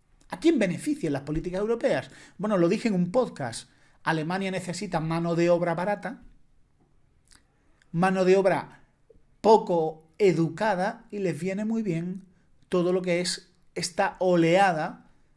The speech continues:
de trabajadores baratos para mantener su economía en marcha. Ahora, eso tiene otras consecuencias,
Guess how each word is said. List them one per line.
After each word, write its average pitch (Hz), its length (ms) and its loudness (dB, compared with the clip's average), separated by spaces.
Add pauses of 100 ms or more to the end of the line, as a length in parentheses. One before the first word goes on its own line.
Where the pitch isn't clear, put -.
(100)
de 160 220 0
trabajadores 160 1120 -4 (420)
baratos 165 500 -2
para 175 280 -6
mantener 165 480 -4
su 175 200 -4
economía 143 520 -4
en 123 120 -6
marcha. 117 440 -12 (340)
Ahora, 131 240 -6
eso 139 160 -10
tiene 143 180 -4
otras 180 220 -8
consecuencias, 139 840 -8